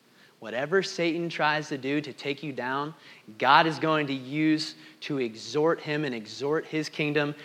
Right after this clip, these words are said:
and lift him up so other people can know how awesome he is, how awesome he is. Because God has a plan for our hurts to be healed.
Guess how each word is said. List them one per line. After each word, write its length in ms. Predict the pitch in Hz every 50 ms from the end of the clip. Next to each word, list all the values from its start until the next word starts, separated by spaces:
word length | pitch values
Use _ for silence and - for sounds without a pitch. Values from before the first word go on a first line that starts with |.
| - - -
and 300 | 131 120 117 113 117 123
lift 300 | 135 156 170 160 - -
him 180 | - 160 143 143
up 160 | 139 123 -
so 160 | - 139 123
other 240 | - - - 151 139
people 300 | - - 160 135 147 143
can 320 | - 151 131 123 127 127
know 400 | 135 147 143 135 120 110 107 110 - - _ _ _ _ _ _ _ _
how 260 | - - 135 131 123 - - -
awesome 420 | 113 117 113 113 - - 113 104
he 220 | 98 - - 107 95
is, 340 | 85 80 - - - - - _ _ _ _ _ _ _ _ -
how 120 | - 110 - _ -
awesome 420 | 117 120 120 120 - - 127 107
he 260 | 98 - 113 104 101 95
is. 340 | 95 101 - - - - - _ _ _ _ _ _ _ _ _ _ _ - _ _ _ _ _ _ _ _ _ _ _ _ _ _ _ _ _ _ _ _ _ _ _ _ _ _ _ _ _ _ _ _ _ _ _ _ _ _ -
Because 300 | - 143 - 156 139 -
God 240 | - 131 143 165 175
has 100 | 185 165
a 60 | 147
plan 360 | - - - 147 147 147 143
for 160 | 131 - 131
our 140 | 123 120 117
hurts 320 | 110 - 131 143 135 - -
to 60 | 131
be 100 | 123 113
healed. 380 | - - 127 135 139 143 143